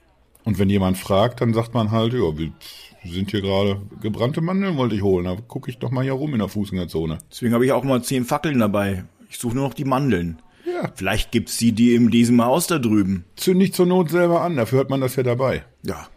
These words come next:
Speaker 2: eben.
Speaker 1: Naja, das ist jedenfalls der
Speaker 2: Bin ich
Speaker 1: Punkt
Speaker 2: dann
Speaker 1: gerade.
Speaker 2: schön geröstet.
Speaker 1: Sehr schwierig für, für die Polizei zu handeln. Unnötig, glaube ich, auch zu erwähnen, dass die Kollegen natürlich keine Masken tragen und skandieren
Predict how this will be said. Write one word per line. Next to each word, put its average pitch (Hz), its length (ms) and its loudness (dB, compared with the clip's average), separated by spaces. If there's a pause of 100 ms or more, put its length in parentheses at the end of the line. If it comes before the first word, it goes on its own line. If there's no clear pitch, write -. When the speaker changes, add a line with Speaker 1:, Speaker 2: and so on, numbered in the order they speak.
(120)
Speaker 2:
eben. 117 360 -2 (100)
Speaker 1:
Naja, 85 320 -2
das 107 140 2
ist - 40 -2
jedenfalls 127 320 4
der 110 100 2
Speaker 2:
Bin - 140 -4
ich 127 60 2
Speaker 1:
Punkt 151 120 -2
Speaker 2:
dann 98 60 0
Speaker 1:
gerade. 139 220 0
Speaker 2:
schön 104 160 0
geröstet. 95 380 -2
Speaker 1:
Sehr 101 100 4
schwierig 101 460 -2
für, 85 300 -2
für - 140 -10
die 80 80 -6
Polizei 95 540 -4
zu 117 140 -4
handeln. 120 540 0 (600)
Unnötig, 127 640 4
glaube 113 260 2
ich, 107 100 -4
auch 101 160 -2
zu - 160 -4
erwähnen, 95 420 2
dass 85 180 -8
die 87 280 -6 (500)
Kollegen 95 380 2
natürlich 92 360 -2
keine 80 240 -2
Masken 127 420 -2
tragen 117 540 -2 (1800)
und 107 420 0
skandieren 110 920 0